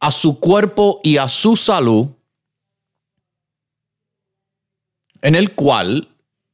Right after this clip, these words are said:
uno está saludable. Saludable no solo contra el covid, saludable contra la gripe, un resfriado, una infeccioncita de la orina, de lo que sea.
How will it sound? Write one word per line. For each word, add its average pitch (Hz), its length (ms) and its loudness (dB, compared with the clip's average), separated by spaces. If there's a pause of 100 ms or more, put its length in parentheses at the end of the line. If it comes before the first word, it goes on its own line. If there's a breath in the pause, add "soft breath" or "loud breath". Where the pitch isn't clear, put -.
(680)
uno 143 340 2
está 104 480 -4
saludable. 131 880 -2 (640)
Saludable 254 840 0
no 285 240 2
solo 285 500 2
contra 240 380 0
el 220 160 -4
covid, 240 560 0 (180 loud breath)
saludable 240 880 0
contra 240 400 2
la 220 140 0
gripe, 214 600 0 (160 loud breath)
un 247 280 2
resfriado, 247 1120 0 (280 loud breath)
una 294 260 2
infeccioncita 247 1500 -2 (120)
de 208 220 -2
la 233 140 0
orina, 233 600 0
de 214 220 2
lo 285 200 0
que 269 200 -2
sea. 277 840 -4